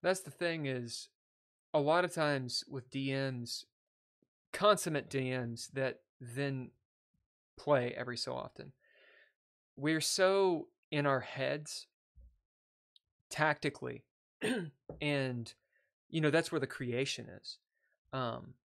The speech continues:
and the creativity, and then your storytelling. Uh, it's sometimes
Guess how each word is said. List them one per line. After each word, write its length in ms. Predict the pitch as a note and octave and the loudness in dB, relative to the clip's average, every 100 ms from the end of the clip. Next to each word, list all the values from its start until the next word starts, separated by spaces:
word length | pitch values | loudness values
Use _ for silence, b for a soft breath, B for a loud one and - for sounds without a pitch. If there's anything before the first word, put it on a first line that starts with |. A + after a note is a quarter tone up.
| _ _ _ | _ _ _
and 120 | C#3+ C3+ | -6 -6
the 60 | |
creativity, 840 | C3 D3 C3 B2 D#3+ D3 C3 B2 - | -2 0 0 0 -4 -2 -4 -6 -8
and 120 | C3 | -4
then 260 | C3+ A#2+ A#2+ _ _ | -2 -2 -6 _ _
your 200 | - C3 | -6 -4
storytelling. 920 | A#2+ - G#3 A3+ C#3+ - B2 B2 A#2 - _ _ _ _ _ _ _ _ - | -2 2 4 4 2 -2 -6 -8 -12 -16 _ _ _ _ _ _ _ _ -6
Uh, 360 | C#3+ C3+ A#2+ - - _ _ _ _ | 0 0 0 -4 -10 _ _ _ _
it's 240 | D#3 D3 - | -4 -2 0
sometimes 880 | F3+ F#3+ F#3 G3 D#3 B2+ - - | 0 0 -2 0 0 -2 -4 -8